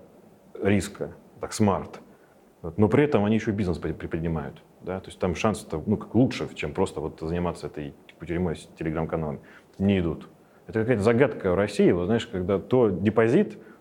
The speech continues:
то, соответственно, в пирамиду. То есть вот как-то, знаешь, из огня в полымя. То есть вот нет, нету какой-то, э, такой книжной дисциплины, что ли. Вот я не понимаю, как это переставить. Мы пытаемся, мы так че-то вот там образовываем, приглашаем собственников, рассказываем,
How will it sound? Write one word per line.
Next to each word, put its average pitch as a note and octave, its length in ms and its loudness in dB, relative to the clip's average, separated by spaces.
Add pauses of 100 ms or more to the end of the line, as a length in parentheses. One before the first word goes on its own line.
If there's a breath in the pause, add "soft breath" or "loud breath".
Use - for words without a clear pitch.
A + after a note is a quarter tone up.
(160 loud breath)
то, A#2 160 4
соответственно, A2 540 0
в - 40 -10
пирамиду. G#2 520 2
То - 100 -12
есть C#2 160 -10
вот D#2+ 80 -8
как-то, F#2 300 -6
знаешь, F#2 260 0
из F#2 140 0
огня G#2+ 200 2
в A2 60 -4
полымя. G2 400 0
То - 80 -12
есть - 120 -14
вот D2+ 100 -12
нет, A2 240 -2 (340 loud breath)
нету G#2+ 260 2
какой-то, F2+ 600 -2 (340)
э, F2 240 -6
такой F2+ 160 -4
книжной G2 480 2
дисциплины, F2 580 -4
что - 280 -14
ли. A#1+ 140 -12 (540 loud breath)
Вот - 80 -18
я G#2+ 200 4
не A2 80 2
понимаю, B2 260 4
как F2+ 140 -8
это F#2 120 -4
переставить. G2 560 0
Мы G#2 60 2
пытаемся, E3+ 480 2
мы E2 80 -2
так E2 220 -6
че-то F2 220 -4
вот E2 100 -4
там E2+ 160 -2
образовываем, G#2+ 420 2
приглашаем F2 400 -2
собственников, B2 500 -4
рассказываем, F#2+ 580 0